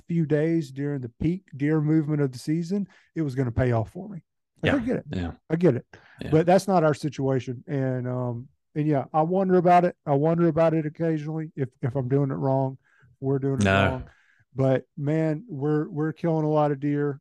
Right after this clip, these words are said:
Speaker 1: We're, we're all, er, you know, we're getting chances. We're getting, we're getting mature deer. We're getting chances at mature deer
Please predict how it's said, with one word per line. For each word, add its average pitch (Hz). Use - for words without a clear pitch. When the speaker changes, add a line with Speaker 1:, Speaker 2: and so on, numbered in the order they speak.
Speaker 1:
We're, 135
we're 135
all, 143
er, 143
you 143
know, 135
we're 131
getting 135
chances. 156
We're 127
getting, 139
we're 143
getting 147
mature 139
deer. 143
We're 139
getting 135
chances 139
at 180
mature 135
deer 135